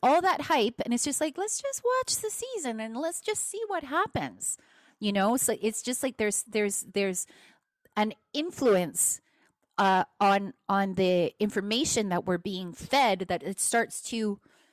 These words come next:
seep into people's opinions and, "Oh, well, that's what's gonna happen."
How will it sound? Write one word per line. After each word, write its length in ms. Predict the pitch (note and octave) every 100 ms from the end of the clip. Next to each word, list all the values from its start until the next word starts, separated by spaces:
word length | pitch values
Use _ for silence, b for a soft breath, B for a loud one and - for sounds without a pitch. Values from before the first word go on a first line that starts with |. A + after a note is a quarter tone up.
| b b _ _
seep 420 | - - C4+ B3+ -
into 320 | A#3+ A#3+ -
people's 440 | A3 B3 A3+ G#3+ G3+
opinions 640 | G#3 - C4+ A#3 A3 G#3 G3
and, 400 | - F#3+ F#3+ F#3+ - _
"Oh, 180 | D4+ D4 _ _ -
well, 140 | G3+
that's 240 | G3 - -
what's 140 | G3
gonna 180 | G3+ A3+
happen." 480 | E4 A4 G3+ E3+